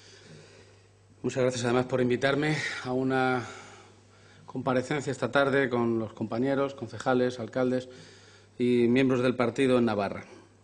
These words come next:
Vaya nuestro saludo primero para ti, con ese agradecimiento, y para los compañeros que nos han invitado. Muy brevemente, hay tres cosas que son muy lamentables en el panorama local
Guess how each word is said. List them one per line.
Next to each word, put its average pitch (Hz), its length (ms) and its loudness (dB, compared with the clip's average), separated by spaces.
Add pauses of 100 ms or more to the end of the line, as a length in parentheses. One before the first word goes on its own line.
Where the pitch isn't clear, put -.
(640)
Vaya 131 180 2
nuestro 127 220 0
saludo 123 340 0
primero 120 440 -4
para 113 220 -6
ti, 156 300 -2 (440)
con 113 100 -8
ese 113 140 -12
agradecimiento, 113 560 -6
y 120 40 -4
para 107 360 -8 (280)
los 107 80 -12
compañeros 113 420 -6
que 117 100 -10
nos 113 120 -8
han 113 100 -4
invitado. 107 480 -4 (1200)
Muy 165 540 0
brevemente, 143 580 4 (2250)
hay 165 140 -4
tres 151 200 -4
cosas 147 240 -6
que 143 100 -8
son 143 220 -4
muy 147 160 0
lamentables 110 720 -2
en 107 100 -6
el 104 100 -8
panorama 110 380 -6
local 101 420 -8